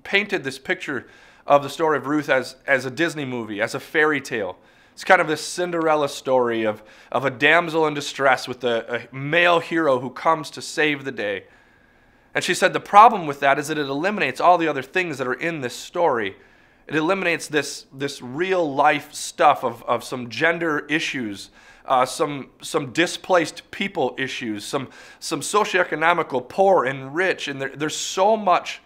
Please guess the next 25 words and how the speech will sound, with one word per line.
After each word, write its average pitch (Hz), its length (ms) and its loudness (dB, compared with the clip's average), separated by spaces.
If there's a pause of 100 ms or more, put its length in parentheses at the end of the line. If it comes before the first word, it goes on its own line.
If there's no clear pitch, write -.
(140)
going 156 300 0
on. 120 320 2 (720)
Human 196 420 -2
struggle, 143 720 0 (340)
faith 175 640 -2
issues, 127 560 -6 (640)
and 143 300 0 (440)
consistent 165 580 -6
faith 147 300 -2
in 139 100 -6
God 143 260 6
and, 123 140 -2
and 131 100 -6
seeing 160 440 -4
that 135 180 0
play 127 240 2
out. 120 220 4
This 170 260 -4
book 156 320 -4
is 131 100 -6
so 165 300 -2
much 147 240 -6
more 185 320 0
than 117 180 -8
that. 90 240 -10